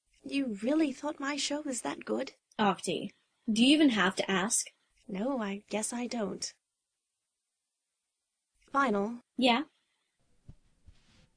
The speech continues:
Speaker 1: I'm glad I met you. You're very sweet.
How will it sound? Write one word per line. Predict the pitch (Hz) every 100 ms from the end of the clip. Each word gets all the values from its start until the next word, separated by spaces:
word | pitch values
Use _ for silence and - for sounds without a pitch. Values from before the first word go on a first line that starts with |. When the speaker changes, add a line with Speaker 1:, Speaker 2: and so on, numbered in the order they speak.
| _ _ _
Speaker 1:
I'm | 247 254
glad | 208 190
I | 185
met | 185 190 -
you. | 208 208 _ _ _ _ _ _ _ _ _ _ _
You're | 226 202
very | 190 175
sweet. | 175 - 196 - -